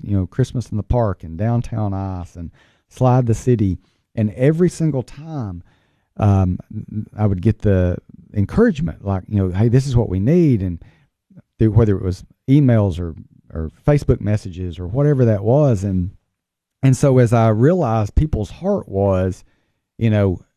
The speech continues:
"Hey, we want things to do for our family that we, that are affordable, that we don't have to go to a big city to do,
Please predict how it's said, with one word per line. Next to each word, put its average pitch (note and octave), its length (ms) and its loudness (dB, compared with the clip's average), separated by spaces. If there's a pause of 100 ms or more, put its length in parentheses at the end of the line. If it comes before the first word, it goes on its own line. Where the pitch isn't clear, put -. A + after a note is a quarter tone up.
"Hey, C3 120 0
we A#2+ 200 2
want D#3+ 300 -2
things A#2 360 0
to A2 100 -6
do A2 200 2
for F#2 220 -6
our E2+ 40 -4
family C#3 380 -4
that F#2+ 120 -8
we, A2+ 300 2
that A2 120 2
are A2 120 2
affordable, A#2 540 -2
that G2 140 -8
we G#2+ 100 0
don't C#3 300 0
have C3 240 -2
to A2 80 -6
go A2+ 240 4
to G#2 80 4
a G2 40 2
big F#2+ 220 0
city G#2 320 2
to F2+ 140 0
do, F#2 360 2